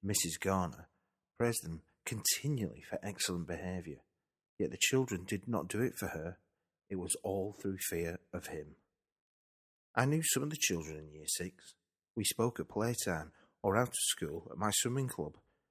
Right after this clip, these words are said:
Strangely, they never had a bad word to say about Mister Topping. Don't get me wrong, they did not say anything good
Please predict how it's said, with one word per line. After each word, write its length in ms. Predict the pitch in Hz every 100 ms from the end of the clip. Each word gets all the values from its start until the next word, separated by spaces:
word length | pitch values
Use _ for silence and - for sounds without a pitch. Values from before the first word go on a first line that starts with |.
| _ _ _ -
Strangely, 760 | - - 147 170 165 - 90 - _
they 120 | 101
never 380 | 98 110 123 135 127
had 140 | 151 139
a 60 |
bad 240 | 127 156 151
word 280 | 143 156 151
to 80 | 123
say 280 | - 143 170
about 260 | 123 -
Mister 260 | 73 - 82
Topping. 440 | - 76 87 95 127 _ _ _ _ _ _ -
Don't 120 | 165
get 80 | 80
me 100 | 87
wrong, 460 | 107 107 - 98 - _ _ _ _ _
they 60 | 95
did 160 | 98
not 240 | 101 110 -
say 160 | 101
anything 340 | 98 90 90 90
good 240 | 101 92